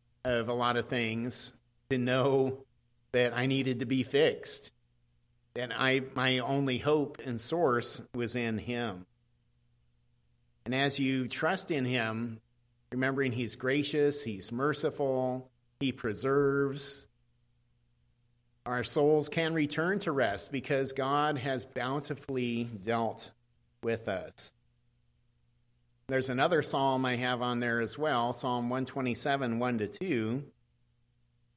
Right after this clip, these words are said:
"Unless the Lord builds the house, those who build it labor in vain. Unless the Lord watches over the city, the watchman stays awake in vain.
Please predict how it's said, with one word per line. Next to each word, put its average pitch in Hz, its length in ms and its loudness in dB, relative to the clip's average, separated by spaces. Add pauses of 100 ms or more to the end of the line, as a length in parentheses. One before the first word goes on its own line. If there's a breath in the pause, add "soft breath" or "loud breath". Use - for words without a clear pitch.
"Unless 135 380 2
the 131 80 2
Lord 156 460 4
builds 147 340 6
the 127 100 2
house, 120 640 -2 (160)
those 147 300 2
who 131 120 2
build 147 300 2
it 120 280 0
labor 120 340 0
in 107 220 0
vain. 104 540 -4 (800)
Unless 127 360 0
the 131 60 0
Lord 147 360 4
watches 143 420 0
over 131 220 2
the 110 120 -2
city, 123 720 2
the 110 100 -4
watchman 127 600 -2
stays 120 380 -2
awake 147 400 -2
in 120 160 0
vain. 92 380 -6